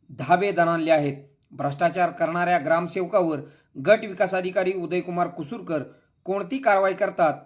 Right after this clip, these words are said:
याकडे कवठेमहांकाळ तालुक्याचे लक्ष लागले आहे. गट विकास अधिकारी उदयकुमार कुसूरकर कागदोपत्री भ्रष्टाचारी ग्रामसेवकावर कारवाई करणार का, असा सवाल उपस्थित होत असून,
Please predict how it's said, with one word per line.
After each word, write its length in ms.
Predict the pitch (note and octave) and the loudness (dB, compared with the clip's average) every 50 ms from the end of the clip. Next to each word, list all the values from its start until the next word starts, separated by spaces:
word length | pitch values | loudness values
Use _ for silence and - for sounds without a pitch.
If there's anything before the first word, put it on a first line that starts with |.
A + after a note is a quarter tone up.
| - _ _ _ - D3+ | -20 _ _ _ -12 -4
याकडे 420 | D3+ E3 E3 F3 - F#3 F3 F3+ | 2 2 2 2 2 -2 -4 -4
कवठेमहांकाळ 640 | G3 F#3+ G3 F3 D3+ C#3 F#3 F#3 F3 E3+ E3+ G3 F#3 F#3 | -4 -4 -4 -4 -2 -2 -2 -2 -2 -2 -4 -4 -2 0
तालुक्याचे 720 | E3+ D#3+ F3 F3 G3+ F#3+ E3+ E3+ D#3 D3 C#3+ C#3+ - _ _ _ - | 0 0 0 -2 -6 -6 -4 -4 -6 -6 -6 -10 -14 _ _ _ -8
लक्ष 300 | - D3+ F3+ F3 - - | -4 -4 -4 -4 -4 -2
लागले 280 | F#3 E3+ E3+ D#3+ D#3+ E3 | 2 2 2 2 4 2
आहे. 420 | E3 D#3 D#3 D3 C3 - - - _ _ _ - C#3+ A2+ D#3+ | 2 2 2 0 -4 -6 -10 -20 _ _ _ -16 -8 -2 0
गट 180 | F3 G3 G3 | 0 0 0
विकास 280 | F#3 E3 - F3+ F3 F3+ | -4 -4 -4 -2 0 0
अधिकारी 360 | F3 E3 E3+ E3+ F3+ F3 F#3 G#3 | -2 -2 -2 -2 -2 -2 -2 -4
उदयकुमार 540 | G3 E3+ D3+ E3+ F3 E3+ F3+ E3+ E3 E3+ - | -4 -6 -6 -4 -4 -4 -4 -4 -4 -4 -4
कुसूरकर 560 | - - D3 C#3 - - - - E3+ D#3 C3 - - - _ _ _ _ _ - | -4 -8 -10 -8 -8 -10 -8 -4 -4 -4 -4 -6 -10 -20 _ _ _ _ _ -2
कागदोपत्री 800 | - F#3 F3+ F3+ E3 F3+ G3 B3 B3+ A#3+ G#3+ - - F#3 G#3+ - | 2 2 2 2 2 -2 -4 -4 -2 0 -2 -2 -2 -4 -8 -8
भ्रष्टाचारी 600 | F#3 F3 E3+ D3+ - - G3 F#3 F3+ G3 F#3 F#3+ | -6 -6 -6 -4 -2 -4 -4 -2 0 -2 -2 -2
ग्रामसेवकावर 640 | F3+ E3 E3+ F3+ F3+ E3+ F3 F3+ E3+ - F#3+ F#3 F3 | -2 -2 -2 -2 -2 -2 -4 -4 -4 -2 -2 -2 -2
कारवाई 420 | F3 - - E3+ E3 E3+ F#3 F#3 | -2 -2 0 2 2 2 2 0
करणार 380 | F3 - F3+ E3+ F#3 A3 B3 A#3+ | -2 -2 -2 0 0 0 0 -2
का, 300 | - - F#3 E3+ D#3 D3 - - _ _ _ _ - | 0 2 2 2 2 2 -2 -10 _ _ _ _ -14
असा 220 | - C#3+ - F#3+ | -8 -4 -2 -2
सवाल 460 | F3 - - - F3+ E3+ F#3+ A#3 B3 A#3 | -2 -2 -4 -2 2 4 4 4 4 4
उपस्थित 440 | G#3 F3+ G#3 G#3+ F#3 - G#3+ F3+ | 0 -4 -4 -6 -6 -6 -6 -6
होत 140 | G#3 G3+ F#3+ | -6 -2 0
असून, 340 | G#3+ F#3+ C#3 C#3+ E3+ D3+ C#3 | 0 0 0 -2 -6 -8 -8